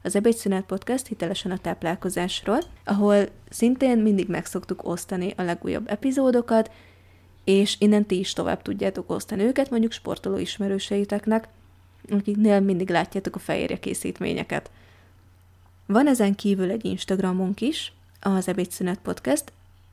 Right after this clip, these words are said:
és hogyha úgy szeretnétek nekünk írni, hogy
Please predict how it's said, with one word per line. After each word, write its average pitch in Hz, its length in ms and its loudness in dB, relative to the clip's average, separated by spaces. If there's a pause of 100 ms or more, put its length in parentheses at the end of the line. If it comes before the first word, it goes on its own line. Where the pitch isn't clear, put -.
és 214 300 4
hogyha 214 220 -2
úgy 285 120 0
szeretnétek 208 600 -2
nekünk 196 420 -2
írni, 190 520 -4
hogy 185 360 -6